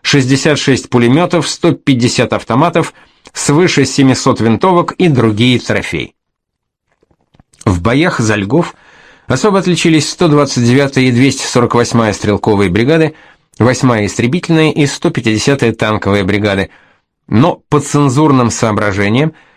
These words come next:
ни одна из частей шестидесятой армии, как и сама армия,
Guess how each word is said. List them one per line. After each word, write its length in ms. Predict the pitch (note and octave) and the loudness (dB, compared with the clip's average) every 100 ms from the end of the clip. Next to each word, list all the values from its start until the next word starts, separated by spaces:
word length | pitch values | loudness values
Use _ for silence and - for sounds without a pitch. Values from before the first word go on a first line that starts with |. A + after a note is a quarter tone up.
| _ - | _ 0
ни 160 | D3 | 0
одна 380 | E3 C#3+ C3 C#3+ | 2 0 2 0
из 140 | B2 - | -2 -4
частей 520 | - C3 - C#3+ C3 | -2 -2 0 0 0
шестидесятой 840 | - C3+ - A#2 A#2 A#2 A2 G#2 | 0 -2 -2 -2 0 0 0 -2
армии, 400 | A#2 A2 B2+ D#3 | -2 -2 0 0
как 180 | C#3+ - | -2 -2
и 60 | A#2 | -2
сама 400 | B2+ A#2 G#2 - | 0 0 0 -2
армия, 460 | D#3 F3 F3 E3 | -2 0 0 -2